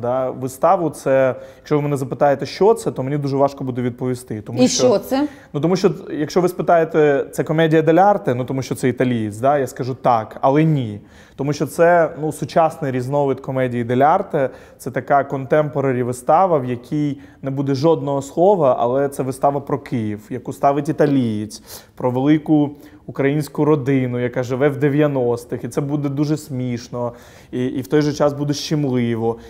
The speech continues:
Speaker 1: І це унікальний продукт, тому що коли я побачив вперше виставу «Матео», це було в Німеччині на фестивалі, я вийшов, знаєте, от, е, якщо ви згадаєте, я не знаю, ви з великого чи з маленького міста?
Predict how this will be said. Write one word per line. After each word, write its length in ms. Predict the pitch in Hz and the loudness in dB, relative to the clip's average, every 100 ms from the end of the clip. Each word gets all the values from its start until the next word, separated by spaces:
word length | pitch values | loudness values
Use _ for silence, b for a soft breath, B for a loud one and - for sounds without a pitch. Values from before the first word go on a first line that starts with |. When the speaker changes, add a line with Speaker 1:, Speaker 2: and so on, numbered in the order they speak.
| B | B
Speaker 1:
І 80 | 131 | -10
це 200 | 127 160 | 0 2
унікальний 600 | 156 160 156 156 156 151 | 2 0 0 0 0 -2
продукт, 460 | 131 147 156 226 - | -4 -4 -2 -4 -6
тому 180 | 143 | -6
що 220 | 143 - 139 | -6 -6 -6
коли 200 | 147 147 | -4 -4
я 40 | |
побачив 680 | 139 143 143 - 135 127 131 | -2 -2 -2 -4 -8 -6 -8
вперше 400 | - 143 123 131 | -4 -4 -4 -8
виставу 380 | 127 139 123 | -4 0 0
«Матео», 500 | 123 131 208 247 151 - - - _ _ _ _ - - | -2 -2 0 2 2 -2 -14 -20 _ _ _ _ -16 -6
це 100 | 147 | -2
було 180 | 127 123 | 0 0
в 40 | |
Німеччині 480 | 127 127 120 - 117 | 0 -2 -4 -8 -10
на 100 | 117 | -10
фестивалі, 520 | 135 - 151 220 170 B B B B - | -12 -4 0 2 0 B B B B -6
я 140 | 127 | -2
вийшов, 320 | 143 202 208 139 | 2 0 0 -4
знаєте, 380 | 139 151 147 | -4 -6 -2
от, 240 | 143 135 139 | -4 -4 -4
е, 320 | 135 135 131 | -2 -2 -2
якщо 260 | - 123 156 | -6 -6 -4
ви 80 | 139 | -2
згадаєте, 560 | 131 135 139 131 127 | -4 0 2 2 0
я 60 | 135 | -4
не 80 | 131 | -2
знаю, 220 | 127 117 | -2 -2
ви 100 | 123 | -2
з 60 | 123 | -2
великого 340 | 151 151 156 | -2 0 -2
чи 80 | 135 | -2
з 40 | |
маленького 440 | 117 123 107 101 113 | -4 -4 -6 -10 -10
міста? 440 | 113 101 - 123 | -12 -14 -16 -16